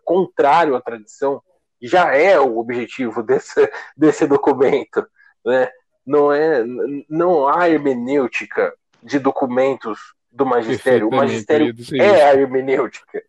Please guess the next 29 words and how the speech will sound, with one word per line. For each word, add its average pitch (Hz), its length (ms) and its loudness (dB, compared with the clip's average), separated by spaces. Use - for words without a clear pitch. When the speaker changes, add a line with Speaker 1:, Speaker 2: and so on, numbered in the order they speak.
Speaker 1:
<laughs> - 760 -10
O - 40 -14
magistério, 151 600 2
ele 196 340 4
propõe, 170 880 2
ele 156 140 0
propõe, 156 560 0
é 139 140 0
ele 143 420 4
quem - 160 -20
propõe 127 640 -8
a - 80 -12
correta 123 480 -2
interpretação - 600 -16
da 110 80 -16
doutrina. 107 580 -10
É 123 220 2
ele 147 160 -2
quem 135 220 -8
diz 120 200 -8
como 143 400 0
as - 120 -8
coisas 113 260 -8
devem 110 240 -4
ser 113 180 -8
interpretadas. 107 840 -6
É 113 120 0
ele 120 160 0
quem 135 340 -4